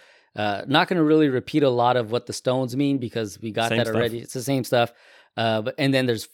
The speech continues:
Speaker 1: uh, women, young women who appear with Hermas there. Um, and then so they're building it, and then some of the stones get taken out, or, or the, the master of the tower shows up,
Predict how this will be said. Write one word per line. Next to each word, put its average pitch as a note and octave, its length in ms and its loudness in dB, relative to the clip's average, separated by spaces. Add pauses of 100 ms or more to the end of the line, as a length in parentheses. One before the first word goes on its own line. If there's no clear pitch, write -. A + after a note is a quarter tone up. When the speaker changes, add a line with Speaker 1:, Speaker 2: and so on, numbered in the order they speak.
Speaker 1:
uh, A2+ 140 -2
women, D3 440 4 (100)
young C3 300 -4
women C#3+ 280 0
who C#3 400 -2 (420)
appear C#3+ 360 2
with C#3 160 0
Hermas C#3 400 0
there. C3+ 280 2 (360)
Um, G2+ 460 -4
and B2+ 160 -2
then B2+ 80 0
so C#3 140 -2
they're B2 140 2
building D3 360 4
it, D3 220 4
and A#2+ 120 -4
then A2 100 -4
some C3 180 0
of B2+ 60 -2
the A#2+ 40 -6
stones B2 300 -2
get A#2 120 -10
taken A#2 300 -4
out, A#2 260 -2
or, A2 240 -4
or G#2 140 -4
the, F#2+ 300 -6 (400)
the G2 180 -6
master A#2+ 420 -4
of A#2+ 60 -4
the B2 80 -2
tower B2 320 0
shows A#2+ 300 -2
up, B2 240 -2